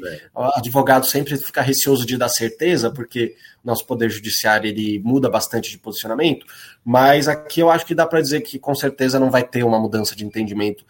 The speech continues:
Speaker 2: acerca do cabimento dos embargos infringentes. Agora, é sim possível que as defesas, é, apresentem esses recursos. Aí caberá à primeira turma, em especial o Alexandre de Moraes, enquanto relator, dizer, "Olha,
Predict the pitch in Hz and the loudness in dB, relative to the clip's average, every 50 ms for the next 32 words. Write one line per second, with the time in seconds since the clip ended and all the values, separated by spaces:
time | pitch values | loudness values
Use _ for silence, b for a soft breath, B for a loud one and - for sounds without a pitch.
0 | B B B B B - 98 - - 117 117 - 120 117 120 - 120 117 113 120 | B B B B B -8 -6 -2 -2 -2 0 0 -2 -2 0 2 2 2 2 2
1 | 113 110 110 110 - 113 107 104 120 120 107 110 110 107 110 110 123 123 - 160 | 2 2 0 -2 -4 -8 -6 -4 -4 2 2 2 2 2 0 -4 -4 -4 -2 -2
2 | 147 135 120 92 - - B B B B B B B 143 147 135 135 123 113 110 | 0 0 0 -2 -2 -6 B B B B B B B 2 6 8 8 8 8 6
3 | - - 151 170 190 - - - - 170 175 185 180 208 180 - - 147 135 135 | 4 4 4 4 4 4 4 4 6 6 4 4 2 0 0 2 4 6 6 6
4 | 143 180 208 208 208 190 170 156 170 170 175 143 131 135 160 214 202 - b b | 8 6 6 6 4 2 2 2 2 2 4 4 4 4 4 2 2 0 b b
5 | b b b b _ _ _ - 95 92 87 78 71 76 82 - _ _ _ _ | b b b b _ _ _ -10 -6 -6 -4 -4 -6 -8 -12 -16 _ _ _ _
6 | _ _ _ _ _ _ _ _ _ _ _ _ _ _ 123 - - 143 156 139 | _ _ _ _ _ _ _ _ _ _ _ _ _ _ -4 0 4 6 6 8
7 | 127 135 156 170 185 185 196 190 190 - - - 233 - - 202 147 - - 113 | 8 6 6 6 4 4 4 2 2 0 0 -2 -2 2 2 2 2 2 -2 -2
8 | 113 117 117 117 - 139 135 139 139 139 131 139 160 160 B B B B B B | 0 0 0 2 2 2 4 6 6 8 8 8 6 4 B B B B B B
9 | - 110 117 127 127 160 165 147 143 143 131 123 - - 135 143 156 156 135 127 | 0 2 4 4 4 4 4 4 6 6 6 4 4 4 4 4 6 4 2 2
10 | - - - 131 101 101 - - 117 - - 120 113 113 110 107 104 - - 113 | -2 -6 -8 -8 -8 -8 -6 -4 -2 0 2 4 4 4 2 0 -2 -2 0 0
11 | 110 110 113 104 - - 110 104 101 98 110 117 117 113 107 104 107 113 117 117 | 0 0 0 -4 -4 -6 -6 -6 -6 -4 0 0 2 2 2 2 0 -2 -6 -6
12 | 123 120 - 139 135 139 135 135 135 143 147 170 170 147 120 104 - | -6 -6 -2 0 0 0 0 -2 -4 -2 0 2 4 6 4 4 2